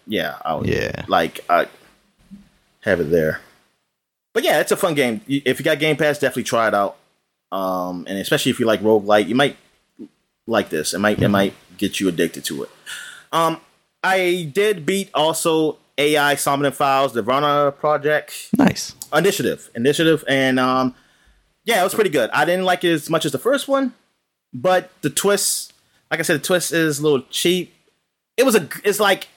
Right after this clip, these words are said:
Speaker 1: but I like the story. I like the story. The story was great, actually, but the twist, I felt like they could have done a better job.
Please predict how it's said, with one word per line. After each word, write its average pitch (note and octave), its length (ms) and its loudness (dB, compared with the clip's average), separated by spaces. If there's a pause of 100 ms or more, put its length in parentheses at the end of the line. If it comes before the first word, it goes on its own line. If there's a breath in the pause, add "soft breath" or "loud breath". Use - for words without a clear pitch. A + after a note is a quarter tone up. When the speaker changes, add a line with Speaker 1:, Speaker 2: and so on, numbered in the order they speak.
(280)
Speaker 1:
but G3 120 0
I G3+ 40 4
like A3 140 2
the F3 60 0
story. G2+ 480 0
I C3 60 2
like A#3 160 2
the A#3 80 -2
story. F3+ 300 4
The C#3+ 60 -2
story A3+ 260 4
was D#3+ 200 0
great, F#2 300 0
actually, E2+ 420 -6
but A#2 340 -2 (360 soft breath)
the C3 100 -4
twist, F3+ 300 0
I D3 40 2
felt D3 200 0
like B2+ 140 0 (140)
they C3 80 -4
could - 140 0
have B2+ 100 2
done A#2+ 140 2
a G#2+ 40 -6
better G#2+ 160 2
job. G#2+ 340 0